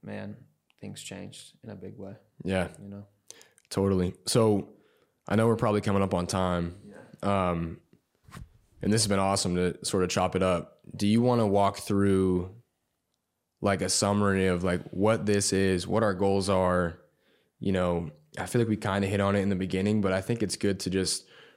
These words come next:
Speaker 2: recap towards the end of, like, this was the introduction,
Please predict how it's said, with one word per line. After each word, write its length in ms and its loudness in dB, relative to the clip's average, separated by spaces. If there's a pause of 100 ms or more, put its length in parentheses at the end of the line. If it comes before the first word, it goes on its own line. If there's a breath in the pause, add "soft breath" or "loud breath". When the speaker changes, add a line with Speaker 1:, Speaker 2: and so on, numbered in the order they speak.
(180 loud breath)
Speaker 2:
recap 600 0
towards 280 -2
the 160 0
end 240 2
of, 140 -6
like, 400 -2 (640)
this 280 2
was 120 2
the 120 4
introduction, 800 0